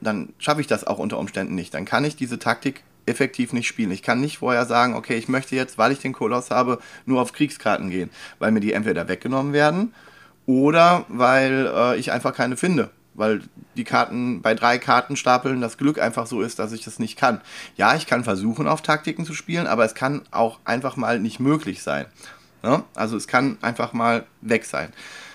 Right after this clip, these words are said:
Was eigentlich immer möglich ist, ist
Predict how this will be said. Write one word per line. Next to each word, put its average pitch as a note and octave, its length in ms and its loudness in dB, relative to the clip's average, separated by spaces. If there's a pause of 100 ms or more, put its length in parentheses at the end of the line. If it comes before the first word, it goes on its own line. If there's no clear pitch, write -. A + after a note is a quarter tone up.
(100)
Was C3 320 2 (100)
eigentlich B2 460 2
immer G3+ 260 6
möglich B2 460 2
ist, - 320 -6 (360)
ist D3 380 4